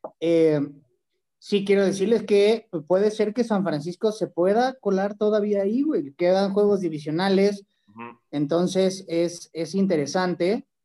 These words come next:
Speaker 1: el, el, la pelea en esa división. Y sobre todo lo que estaban diciendo hace rato, cuando yo estaba intencionando en mi tema de Atlanta, ustedes dijeron que no solo es que gane Atlanta como tal, sino que los equipos pierdan.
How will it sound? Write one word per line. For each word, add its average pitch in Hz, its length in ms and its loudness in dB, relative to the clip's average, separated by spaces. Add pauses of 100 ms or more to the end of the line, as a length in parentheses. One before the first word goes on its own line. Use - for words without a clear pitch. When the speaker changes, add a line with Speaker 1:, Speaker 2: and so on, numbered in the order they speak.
(180)
Speaker 1:
el, 151 400 -2
el, 139 600 -6
la 139 180 -6
pelea 160 440 0
en 151 140 0
esa 160 180 -6
división. 156 580 -6 (840)
Y 240 360 0
sobre 233 240 2
todo 294 160 2
lo 285 100 2
que 220 80 -2
estaban 254 280 0
diciendo 226 240 2
hace 208 120 0
rato, 208 280 -2
cuando 180 200 0
yo 240 60 6
estaba 247 200 0
intencionando 180 440 -2
en 165 80 0
mi 139 80 0
tema 160 260 0
de 135 60 -2
Atlanta, 156 500 -2 (1300)
ustedes 185 260 -2
dijeron 190 320 2
que 160 80 0
no 190 140 2
solo 214 180 2
es 208 80 0
que 175 160 2
gane 190 260 0
Atlanta 180 440 -2
como 123 240 -6
tal, 151 400 -4
sino 175 800 0 (340)
que 175 420 2
los 165 440 0
equipos 190 420 -2
pierdan. 175 560 0